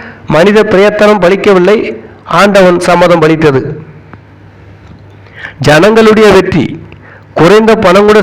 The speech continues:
செலவழிக்கவில்லை. வால் போஸ்டர் ஒட்டவில்லை. எனக்கு ஓட்டு போடு என்று கேட்கவில்லை.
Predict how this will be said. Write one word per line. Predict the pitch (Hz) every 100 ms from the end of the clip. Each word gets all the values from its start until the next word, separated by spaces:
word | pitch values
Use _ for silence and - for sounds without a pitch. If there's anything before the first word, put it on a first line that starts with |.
| 202
செலவழிக்கவில்லை. | 196 202 196 180 170 180 247 247 - - - -
வால் | 127 185 226
போஸ்டர் | 214 - 202 180
ஒட்டவில்லை. | 180 202 170 160 233 240 - - - 147
எனக்கு | 208 208 180
ஓட்டு | 208 220 214
போடு | 208 196
என்று | 190 170
கேட்கவில்லை. | 185 196 190 175